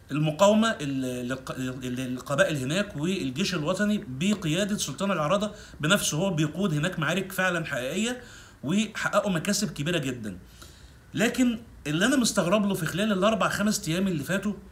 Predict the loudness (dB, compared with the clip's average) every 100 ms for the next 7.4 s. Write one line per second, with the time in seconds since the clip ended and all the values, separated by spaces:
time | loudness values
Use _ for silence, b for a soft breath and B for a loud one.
0 | -20 B B B -2 0 4 4 2 0
1 | -4 -2 -2 0 0 0 -4 B B B
2 | B -8 0 0 4 2 2 0 0 2
3 | 2 2 0 2 2 2 2 2 0 -2
4 | -6 -14 -20 -20 -20 -20 -20 -20 -10 -2
5 | 0 2 2 2 -2 -4 -6 -10 -20 -20
6 | -20 -20 -20 -10 0 2 4 2 2 0
7 | 0 0 0 -2